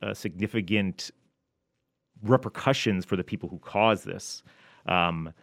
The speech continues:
like, we're not even talking about, nobody thinks that the people who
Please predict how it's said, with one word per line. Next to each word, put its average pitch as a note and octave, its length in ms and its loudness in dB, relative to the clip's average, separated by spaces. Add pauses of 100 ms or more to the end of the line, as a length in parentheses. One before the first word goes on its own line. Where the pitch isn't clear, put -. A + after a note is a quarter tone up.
(320)
like, G2+ 140 2
we're D3 100 6
not F#3 180 8
even F2 140 0
talking C#3 360 4
about, F#2 320 2
nobody C#3+ 380 6
thinks A#2+ 280 2
that F2+ 200 0
the - 80 -6
people F#2 460 2
who - 120 -8